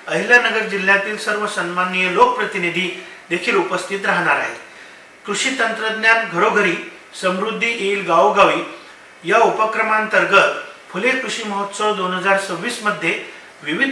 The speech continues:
पिकांचे शंभर एकर क्षेत्रावर पीक प्रात्यक्षिके कृषी प्रदर्शनाचे आयोजन करण्यात आले आहे.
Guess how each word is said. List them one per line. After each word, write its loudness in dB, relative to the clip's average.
पिकांचे -2
शंभर 2
एकर 2
क्षेत्रावर -2
पीक -6
प्रात्यक्षिके -4
कृषी -4
प्रदर्शनाचे 2
आयोजन 0
करण्यात -2
आले 0
आहे. -2